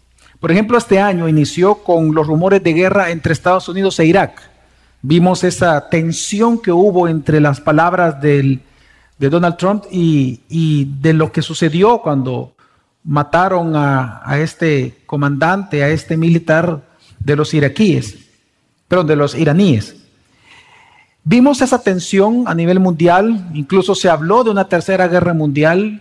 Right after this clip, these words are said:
o es decir, que hubo un rumor de guerra, y no vamos a negar también que hay guerras en diferentes partes del mundo, ya que se están suscitando.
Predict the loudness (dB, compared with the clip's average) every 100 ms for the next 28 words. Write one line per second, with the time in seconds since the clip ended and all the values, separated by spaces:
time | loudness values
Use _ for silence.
0 | _ -6 -4 -2 -2 0 2 0 2 2
1 | 2 0 -4 0 2 2 2 2 0 -2
2 | 0 0 0 -2 -4 -8 _ _ _ _
3 | _ _ 0 2 2 2 2 2 2 2
4 | 0 0 0 0 0 0 0 0 -2 -4
5 | -2 -4 -4 -4 -2 -2 -2 -2 0 2
6 | 0 -4 -10 -20 -14 -4 -4 -2 -2 -2
7 | -2 -4 -4 -8 -4 -2 -2 -4